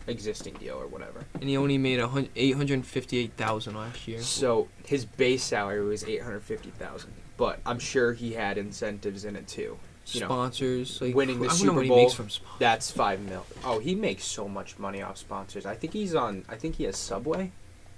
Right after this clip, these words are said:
Speaker 1: Right? I'm
Speaker 2: I
Speaker 1: pretty sure he
Speaker 2: think
Speaker 1: does
Speaker 2: so.
Speaker 1: Subway commercials. He does a bunch of stuff, and I'm sure he's getting paid top dollar for it.
Speaker 2: Subway's, they have, that's the most franchised, uh, restaurant in
Speaker 1: Yeah,
Speaker 2: the world.
Speaker 1: I bet it is.
Speaker 2: It's
Speaker 1: McDonald's
Speaker 2: like, it,
Speaker 1: is
Speaker 2: like,
Speaker 1: up there,
Speaker 2: doubles
Speaker 1: too.
Speaker 2: McDonald's.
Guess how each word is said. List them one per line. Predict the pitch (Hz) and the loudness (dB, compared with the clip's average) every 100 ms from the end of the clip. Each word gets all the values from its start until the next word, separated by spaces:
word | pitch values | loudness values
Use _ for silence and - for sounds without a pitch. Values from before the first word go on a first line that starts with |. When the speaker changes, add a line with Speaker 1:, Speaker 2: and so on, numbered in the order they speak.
| - - - - - - - - - - | -20 -20 -20 -20 -20 -18 -18 -18 -18 -4
Speaker 1:
Right? | 120 156 - | 0 2 0
I'm | 123 | 2
Speaker 2:
I | |
Speaker 1:
pretty | 139 | 2
sure | 135 | 4
he | 175 | 4
Speaker 2:
think | |
Speaker 1:
does | 135 | 4
Speaker 2:
so. | - | 2
Speaker 1:
Subway | 143 147 | 2 2
commercials. | 147 156 151 160 - - - - | 2 -4 -2 -4 -4 -14 -14 0
He | 196 | 6
does | 185 151 | 6 6
a | |
bunch | 120 123 | 2 0
of | - | 0
stuff, | - 101 | -6 -2
and | 113 | 0
I'm | |
sure | 127 180 | 4 6
he's | 131 | 8
getting | 117 - | 6 -2
paid | 113 90 | -4 -4
top | 82 71 | -6 -6
dollar | 82 58 | -6 -6
for | - 57 | -8 -8
it. | - - 165 160 | -8 -10 -10 -10
Speaker 2:
Subway's, | - 151 151 143 139 139 - - | -6 -6 -2 -2 -2 -4 -10 -6
they | 143 | -2
have, | 147 139 | -2 0
that's | - 131 | 0 0
the | - 135 | -2 -4
most | 135 143 - | -2 -4 -6
franchised, | - 139 135 - 139 131 127 113 - | -4 -4 -4 -4 -4 -2 -2 -4 -6
uh, | 113 113 | -8 -6
restaurant | 113 120 - 117 104 - - - - | -6 -6 -6 -8 -10 -14 -12 -8 0
in | |
Speaker 1:
Yeah, | 139 120 | 2 2
Speaker 2:
the | 120 | 0
world. | 113 113 - | -4 -6 -10
Speaker 1:
I | 92 | -10
bet | 87 - | -10 -10
it | - | -10
is. | - | -10
Speaker 2:
It's | - - | -10 -2
Speaker 1:
McDonald's | 139 123 135 123 | 0 6 6 6
Speaker 2:
like, | 123 | 4
it, | |
Speaker 1:
is | 143 | 4
Speaker 2:
like, | 110 | 4
Speaker 1:
up | |
there, | 107 | 4
Speaker 2:
doubles | 151 139 120 107 | 4 6 4 0
Speaker 1:
too. | 123 | -2
Speaker 2:
McDonald's. | 113 113 110 107 - | -4 -4 -6 -8 -12